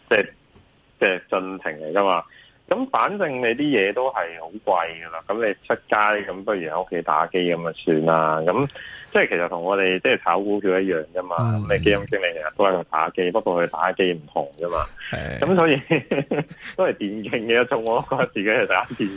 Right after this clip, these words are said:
Speaker 1: 競，但係買返隻 mouse 同埋買返個 keyboard 先。<laughs> 噉所以我覺得就，即係互聯網入邊唔好漏咗，即係買 tech 股，買中型 tech 股，唔好漏咗呢堆遊戲股咯。噉呢堆遊戲股都有，都，我都當埋係中型 tech 股咯。
Speaker 2: 都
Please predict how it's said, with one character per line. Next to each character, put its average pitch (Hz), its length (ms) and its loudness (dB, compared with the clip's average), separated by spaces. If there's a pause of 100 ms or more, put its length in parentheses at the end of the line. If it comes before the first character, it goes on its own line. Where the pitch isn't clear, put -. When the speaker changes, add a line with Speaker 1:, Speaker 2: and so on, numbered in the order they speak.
Speaker 1:
競， - 160 -14 (300)
但 123 140 4
係 113 60 2
買 110 160 2
返 139 160 -2
隻 120 80 -4
mouse 117 480 -2
同 113 120 -4
埋 85 160 -6
買 87 160 0
返 110 120 0
個 98 60 -2
keyboard 110 520 -2 (100)
先。 107 180 4 (140)
<laughs> - 580 -4
噉 214 140 4
所 185 120 4
以 156 260 4
我 117 240 0
覺 127 100 2
得 139 180 0
就， 95 400 -2 (240)
即 151 60 0
係 139 80 0
互 101 160 0
聯 82 160 -4
網 92 140 0
入 87 40 -2
邊 85 240 -8
唔 82 60 -4
好 110 60 4 (120)
漏 85 140 -2
咗， 90 240 0
即 165 80 2
係 - 200 -4
買 92 200 2
tech 120 260 0
股， 90 140 -4
買 90 180 0
中 110 160 -2
型 98 80 2 (100)
tech 101 180 -4
股， 101 140 -2
唔 78 60 -6
好 82 140 2
漏 90 220 4
咗 90 140 2
呢 101 140 0
堆 104 160 2
遊 76 240 -4
戲 82 80 -4
股 80 220 -6
咯。 85 360 0
噉 117 140 -2
呢 139 140 2
堆 131 100 2
遊 78 160 -2
戲 90 120 -4
股 90 160 -2
都 101 80 2
有， 80 320 -4 (200)
都， 131 100 0
我 95 260 2
都 123 100 0
當 92 160 0
埋 76 120 -16
係 78 100 -12
中 101 140 -12
型 76 160 -12
tech 87 220 -6
股 76 120 -10
咯。 76 300 -10 (100)
Speaker 2:
都 135 100 4